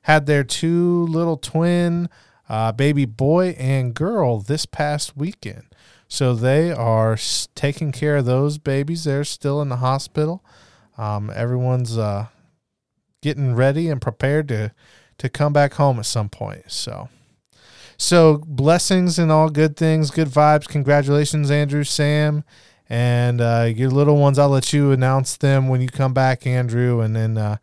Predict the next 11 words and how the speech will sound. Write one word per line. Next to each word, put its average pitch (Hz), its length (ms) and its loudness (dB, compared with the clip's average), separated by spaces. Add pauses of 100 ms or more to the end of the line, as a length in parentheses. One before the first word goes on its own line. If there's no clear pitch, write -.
(300)
give 135 220 4
everyone 127 520 2
all 127 380 2
of 110 100 -6
the, 117 240 0
the 120 140 -2
details 123 720 0
on 117 280 2
that. 113 320 0 (500)
But, 113 180 0
uh, 110 320 0